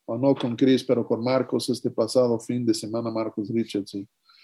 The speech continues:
hablando de algunos que antes se obsesionaron tanto de señales y manifestaciones que entraron en lo, lo grotesco, en cosas raras. Ah, no necesitamos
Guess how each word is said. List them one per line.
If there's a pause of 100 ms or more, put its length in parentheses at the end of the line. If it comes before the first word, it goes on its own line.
(280)
hablando
de
algunos
que
antes
se
obsesionaron
tanto
de
señales
y
manifestaciones
que
entraron
en
lo,
lo
grotesco, (960)
en
cosas
raras. (720)
Ah,
no
necesitamos